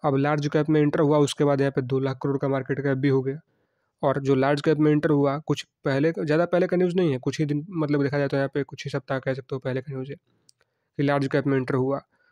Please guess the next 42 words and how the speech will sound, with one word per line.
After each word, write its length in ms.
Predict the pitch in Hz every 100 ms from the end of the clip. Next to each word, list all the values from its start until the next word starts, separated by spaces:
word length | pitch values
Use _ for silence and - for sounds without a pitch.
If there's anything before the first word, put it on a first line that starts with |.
| -
उसके 200 | 151 170
बाद 140 | 170
दोस्तों 280 | 160 165 175
अगर 120 | 170
हम 100 | 165
बात 180 | 151 151 151
करेंगे 360 | 151 139 131 - _ - _ -
तो 80 | 151 147
already 440 | 160 165 165 170 160 _ -
जो 240 | 151 151 151
भी 140 | 170
लार्ज 300 | 170 143 147
कैप 220 | 139 151
में 120 | 151 147
इन्वेस्टेड 460 | 143 135 - 143 - - 156 -
करने 200 | 139 139
वाले 200 | 143 139
लोग, 240 | 135 135
इंटरेस्टेड 540 | 151 135 147 123 147 143
लोग 160 | 135
होते 200 | 135 135
हैं 120 | 135
जो 100 | 143
कि 120 | 143 156
लार्ज 380 | 131 135 131
कैप 200 | 131 143
में 120 | 139 135
इन्वेस्टमेंट 360 | 127 123 135
करते 200 | 135 127
हैं, 60 | 220
मतलब 300 | 214 208 190
जो 120 | 156
भी 80 | 160
इन्वेस्टर्स 400 | 151 143 147 127
होते 160 | 131 135
हैं 80 |
उसकी 160 | 127 -
बात 160 | 135 147
मैं 80 | 131
कर 120 | 131
रहा 140 | 135
हूँ, 140 | 151